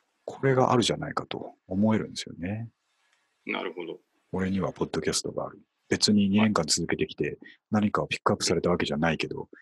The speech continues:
Speaker 1: やっていると。
Speaker 2: なるほど。
Speaker 1: そうですね。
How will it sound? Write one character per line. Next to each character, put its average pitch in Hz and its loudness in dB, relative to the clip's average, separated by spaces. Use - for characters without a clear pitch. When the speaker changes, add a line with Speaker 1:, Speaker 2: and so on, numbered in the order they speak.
Speaker 1:
や 76 0
っ - -10
て - -2
い - -2
る 73 -8
と。 - -8
Speaker 2:
な 98 -4
る 87 -6
ほ 82 -12
ど。 - -14
Speaker 1:
そ - -10
う - -8
で - -14
す - -12
ね。 - -16